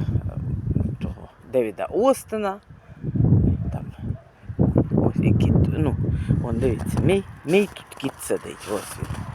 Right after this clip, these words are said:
Ось він прийшов, і он собі він сидить. Не може. Він, він теж лекцію. <laughs> Він теж лекцію слухає по трояндам. Теж, видно, з-, зі мною буде трояндарем весною.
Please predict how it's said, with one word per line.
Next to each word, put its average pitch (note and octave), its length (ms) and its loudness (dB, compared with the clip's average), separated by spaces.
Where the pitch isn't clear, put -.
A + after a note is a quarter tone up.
Ось A#2+ 240 0
він F#2+ 80 -8
прийшов, C#4+ 520 2
і C3 60 0
он C4 280 6
собі G#3+ 400 2
він G#3 240 2
сидить. C3+ 520 2
Не E3 160 4
може. E3 380 6
Він, G3+ 280 6
він A3 340 6
теж F3 320 6
лекцію. F#3 640 8
<laughs> - 1200 -4
Він D#4+ 220 8
теж A#3+ 320 8
лекцію G#3 600 8
слухає F#3+ 640 8
по A3 80 6
трояндам. F3 840 8
Теж, C4 240 10
видно, A3 300 8
з-, F#3 520 4
зі G#3+ 80 8
мною F#3+ 400 8
буде F#3 260 10
трояндарем F#3 840 8
весною. D#3 680 2